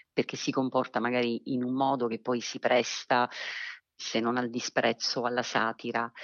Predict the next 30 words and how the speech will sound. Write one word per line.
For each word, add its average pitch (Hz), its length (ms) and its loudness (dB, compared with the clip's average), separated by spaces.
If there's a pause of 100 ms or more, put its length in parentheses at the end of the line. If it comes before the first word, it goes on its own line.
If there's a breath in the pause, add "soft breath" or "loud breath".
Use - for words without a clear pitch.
(140 loud breath)
e - 100 -10
quindi 123 240 2
diventa 123 340 2
molto 120 320 2
complicato 117 760 0
poi 113 260 2
aderire 113 640 2
a 120 140 -2
una 117 220 -2
serie 113 520 -2
di, 117 300 -2 (360 loud breath)
ehm, 120 1000 -2 (100)
di 139 180 -2
dettami, 127 540 4
nel 113 140 4
suo - 180 -2
caso 117 400 4
erano, 113 600 2
erano 113 260 0
religiosi, 110 680 -2 (440)
però 139 260 4
aveva 123 300 4
questa - 320 -2
grandezza 123 800 0
comunque 120 680 0 (380)
che - 140 -4
è 107 100 -6
tipica, 123 500 -4
secondo 120 520 -4
me, 120 280 0